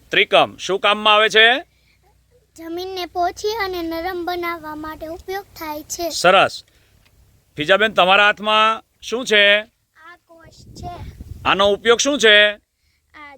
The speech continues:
Speaker 2: જમીનને નરમ બનાવવા અને પોછી બનાવવા માટે.
Speaker 1: સરસ. જયવંતીબેન, તમારી પાસે શું છે?
Speaker 2: આ પાણી.
Speaker 1: અચ્છા, એ એનું શું કામ છે?
Speaker 2: તે કેર-, કોઈ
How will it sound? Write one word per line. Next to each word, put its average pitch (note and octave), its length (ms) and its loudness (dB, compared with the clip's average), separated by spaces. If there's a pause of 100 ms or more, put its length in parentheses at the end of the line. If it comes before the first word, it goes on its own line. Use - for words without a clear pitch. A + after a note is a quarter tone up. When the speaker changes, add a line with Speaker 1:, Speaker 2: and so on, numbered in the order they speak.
(120)
Speaker 2:
જમીનને D#4+ 480 -16
નરમ E4 460 -12
બનાવવા F4 580 -10
અને D4 300 -14
પોછી D#4+ 440 -14
બનાવવા D#4 460 -16
માટે. C#4+ 420 -20
Speaker 1:
સરસ. F3 580 2 (420)
જયવંતીબેન, G#3+ 580 0
તમારી G#3+ 320 4
પાસે A3+ 240 0
શું C4+ 220 -2
છે? G#3 320 4
Speaker 2:
આ - 40 -20 (400)
પાણી. D#4+ 260 -20 (600)
Speaker 1:
અચ્છા, F3 360 4 (320)
એ F#3+ 180 4
એનું G3+ 220 0
શું B3+ 160 -6
કામ B3 240 0
છે? A#3+ 240 2
Speaker 2:
તે - 1600 -16
કેર-, F#4 600 -14 (280)
કોઈ F#4+ 220 -2